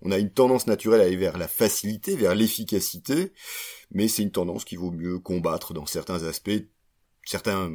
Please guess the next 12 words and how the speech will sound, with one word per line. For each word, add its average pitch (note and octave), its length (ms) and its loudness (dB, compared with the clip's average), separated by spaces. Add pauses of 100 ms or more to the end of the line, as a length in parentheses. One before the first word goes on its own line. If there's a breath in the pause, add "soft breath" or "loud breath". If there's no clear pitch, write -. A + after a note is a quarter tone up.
(140)
certaines G2 260 -4
circonstances, A2 640 0
et E2 60 -8
puis - 180 -12
finalement E2+ 400 -6
s'asseoir F2+ 480 -2
deux F2 140 -4
secondes, F2 260 -6
réfléchir, E2+ 720 -4 (600 loud breath)
et - 60 -14
puis - 160 -10
peut-être G2+ 480 0